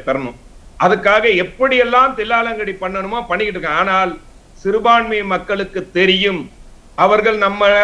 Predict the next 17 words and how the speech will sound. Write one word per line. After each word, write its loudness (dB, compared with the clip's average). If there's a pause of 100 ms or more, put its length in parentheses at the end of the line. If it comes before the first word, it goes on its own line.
(120)
பயன்படுத்துறாங்க. 0 (540)
அவர்கள் 0
ரெண்டாயிரத்தி 0
இருபத்தி -6 (160)
ஒன், -2 (160)
இருபத்தி 0
ஒண்ணுக்கு -2 (120)
முன்னாடி 4 (300)
சிறுபான்மை 2
மக்களுக்கு -4
சொன்ன -4
வாக்குறுதிகளை 0
எதுவுமே -2
நிறைவேற்றல. 0 (460)
இவங்க 0
தேவலிக்காக 0 (120)
வந்து -2